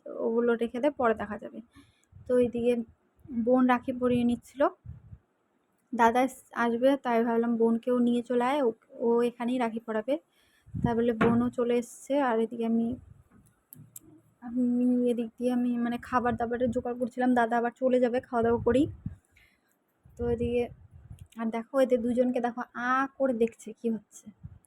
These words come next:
যেহেতু ওদের কোনো, মানে, ভাই, মানে, বোন নেই, তো একটু খারাপও লাগছিল। তারপর ভাবলাম চলো আমাকে একটু দেখিয়ে দিই। তো এটা চামি। আর এইদিকে দেখো মামার সাথে আরেকজন খেতে বসে গেছে।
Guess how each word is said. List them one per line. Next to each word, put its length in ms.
যেহেতু 320
ওদের 260
কোনো, 200
মানে, 200
ভাই, 280
মানে, 200
বোন 320
নেই, 280
তো 160
একটু 320
খারাপও 360
লাগছিল। 400
তারপর 220
ভাবলাম 300
চলো 180
আমাকে 300
একটু 200
দেখিয়ে 400
দিই। 160
তো 40
এটা 160
চামি। 440
আর 140
এইদিকে 440
দেখো 240
মামার 300
সাথে 260
আরেকজন 380
খেতে 260
বসে 280
গেছে। 280